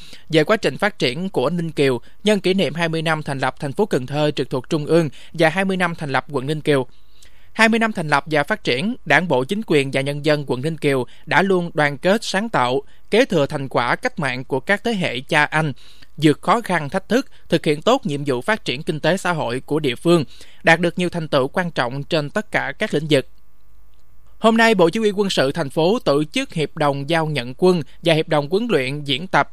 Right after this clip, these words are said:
kiểm tra sẵn sàng động viên lực lượng dự bị động viên năm hai nghìn không trăm hai mươi ba và triển khai phương hướng, nhiệm vụ năm hai nghìn không trăm hai mươi bốn với các đơn vị vùng năm Hải quân, Quân chủng Phòng không Không quân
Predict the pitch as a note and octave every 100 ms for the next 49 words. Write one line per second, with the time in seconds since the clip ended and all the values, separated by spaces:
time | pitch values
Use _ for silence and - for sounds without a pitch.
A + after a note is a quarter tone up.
0 | - C#3+ E3+ F3+ D#3 D3+ C3 E3+ - D3+
1 | C3+ B2 D3 E3 D#3+ C#3+ - - - -
2 | - F3 F3 E3+ D3 C#3 D3 D3 D3 C3+
3 | C#3+ D#3 D#3+ D#3 D3+ C3+ - D3+ D3+ C#3
4 | D3+ C#3+ C#3+ D3 C#3 - - - - D#3+
5 | - E3+ G3 F3+ F#3+ F3 A3 F#3 C#3+ C3
6 | C#3 D3+ D3+ C3+ - D3+ D#3 C#3+ D3+ D3
7 | C#3+ D3 A#3 - - - D3+ F#3 B3+ A3+
8 | E3 C#3+ B2+ C3 C3+ C3 D3 C#3 C#3 -
9 | F3+ D3+ - - - G#3+ G3+ D3+ D3+ -
10 | C#3+ C3+ D#3+ D3 D#3+ C#3+ E3